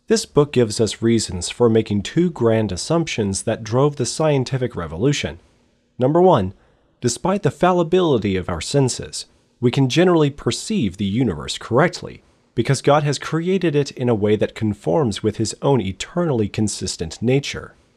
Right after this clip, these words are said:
And number two, we can properly interpret the universe with our God-given brains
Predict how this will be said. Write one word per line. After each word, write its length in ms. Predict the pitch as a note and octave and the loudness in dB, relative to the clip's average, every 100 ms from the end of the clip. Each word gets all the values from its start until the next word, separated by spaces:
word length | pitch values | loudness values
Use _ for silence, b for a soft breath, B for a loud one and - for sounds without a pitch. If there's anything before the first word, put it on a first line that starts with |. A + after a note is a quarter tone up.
| _ _ _ - | _ _ _ -4
And 240 | A2+ A#2 | -4 0
number 260 | D3 E3+ D3 | 2 4 2
two, 320 | - A#2+ C#2+ _ _ _ F3 | 2 -2 -2 _ _ _ -4
we 80 | |
can 160 | F3+ G3 | 0 0
properly 580 | - A3 A3 E3 D#3 A#2+ | 2 2 4 2 4 2
interpret 540 | A2 - D3 C#3 A2+ | 2 2 0 2 0
the 60 | G#2 | 0
universe 680 | G2+ A2+ F#2+ D#2 C#2+ - | 2 2 0 -4 -10 -6
with 180 | A#2+ A#2 | 0 2
our 200 | G#2+ F#2+ | 2 -2
God-given 680 | - A#2+ E3 - D3 D3 C3+ | 0 2 2 2 0 0 0
brains 580 | B2 C#3 D#2+ C#2+ - | 2 2 2 -4 -12